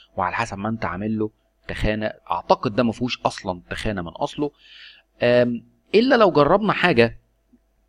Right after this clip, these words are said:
لو رحنا لسيميوليت وخدت كلوث سيرفيس، ده الحاجة الوحيدة اللي خليني أعمل تخن. أوب. تمام، طبعًا سب ديفيجنز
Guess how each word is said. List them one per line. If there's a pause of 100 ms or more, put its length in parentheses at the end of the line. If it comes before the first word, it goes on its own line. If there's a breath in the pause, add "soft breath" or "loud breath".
(1500)
لو
رحنا
لسيميوليت (360)
وخدت (140)
كلوث (320)
سيرفيس، (480)
ده
الحاجة
الوحيدة
اللي
خليني
أعمل
تخن. (200)
أوب. (960)
تمام،
طبعًا
سب
ديفيجنز